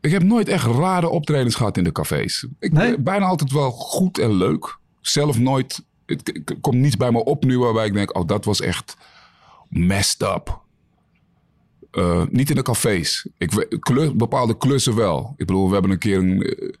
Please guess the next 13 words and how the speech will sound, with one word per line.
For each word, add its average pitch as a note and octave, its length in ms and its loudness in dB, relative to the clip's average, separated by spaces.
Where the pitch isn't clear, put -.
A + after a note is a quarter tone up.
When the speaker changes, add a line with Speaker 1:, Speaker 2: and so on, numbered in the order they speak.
Speaker 1:
eh, F2 500 0
we F2 60 2
hebben F#2+ 180 2
een F#2 60 0
keer F#2+ 140 0
een E2 120 -2
klus G#2+ 280 0
gedaan, F#2 520 2
eh, E2+ 600 2
in, E2 340 2
in, D#2 560 0
in D#2 640 2
Groningen. B2+ 880 0